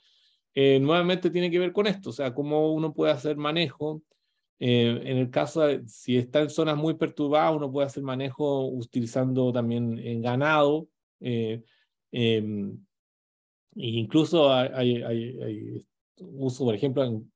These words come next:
de, de especies domésticas que, que se entrenan para comer ciertas, o, ciertas especies, o sea, de, hasta de cabras, ¿no es cierto? De, que tú las llevas y, y, y ovejas que comen ciertas especies y solamente esa y la, y las entrenas para eso.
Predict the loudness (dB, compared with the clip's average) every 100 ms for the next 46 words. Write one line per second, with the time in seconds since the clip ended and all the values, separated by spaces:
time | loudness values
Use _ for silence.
0 | _ -6 -6 -6 -6 -6 -4 0 0 4
1 | 2 0 -8 -20 -20 -20 _ _ _ _
2 | -8 -2 0 -2 -2 -2 -2 -2 -4 -4
3 | -8 _ _ _ -4 2 2 2 2 4
4 | 2 2 2 2 0 -2 -4 -4 -2 -2
5 | -6 -12 -14 _ -18 -10 -6 -4 -2 -2
6 | -2 -4 -4 -4 -4 -6 -4 -2 -2 0
7 | 2 2 0 -4 -8 -10 -8 -8 -8 -10
8 | -12 -18 _ _ _ -8 2 4 6 4
9 | 4 4 4 2 -2 -6 -6 -4 -2 -4
10 | -6 -2 2 2 2 -2 -4 -2 -2 -2
11 | -4 -2 -2 0 -2 0 0 0 0 -2
12 | -2 -2 0 0 0 0 2 0 -2 -4
13 | -4 -2 -2 -2 -4 -8 -12